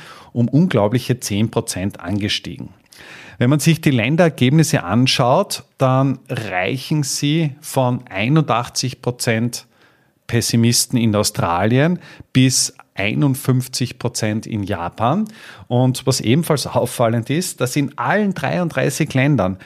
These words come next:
mehr als fünfzig Prozent der Befragten einen Krieg der Supermächte analog dem Ersten und Zweiten Weltkrieg erwarten. Wenn man sich die Großmächte anschaut, also beispielsweise U S A und China,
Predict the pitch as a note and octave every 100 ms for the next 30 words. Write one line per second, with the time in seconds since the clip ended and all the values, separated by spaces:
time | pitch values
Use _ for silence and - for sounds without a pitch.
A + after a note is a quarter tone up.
0 | - A#2 B2 A#2+ C3+ - - F3 A3+ -
1 | E3 - - C3+ B2 A#2+ D3 C3 - A#2+
2 | - - G#2 E3 - - A#2 D#3 D#3+ -
3 | _ _ _ _ _ - - - B2 B2+
4 | B2 - B2+ C#3 - - B2+ - F#3+ F#3+
5 | G#2+ F#2 - - C3 D#3+ B2 - - A#2
6 | A2+ B2+ - A#2 - G2+ G#2 - B2 -
7 | F#2 G#2+ A2+ G2+ E2 F#2 - G2 - _
8 | F#2 F2 D#2 - - - - _ - -
9 | - - - - - - B2+ D3 C#3+ D#3+
10 | D3 - _ _ _ - C3+ - A#2 G#2+
11 | C#3+ G3 - G#2+ - G#2+ - G#2 G#2 B2
12 | E3 - G#2+ - A2+ A2 - F#2 G2+ -
13 | A#2 - G#2 G#2+ A2+ - A2+ A2 - G2
14 | A2+ G#2+ - - F#2+ G#2+ G3+ G#3+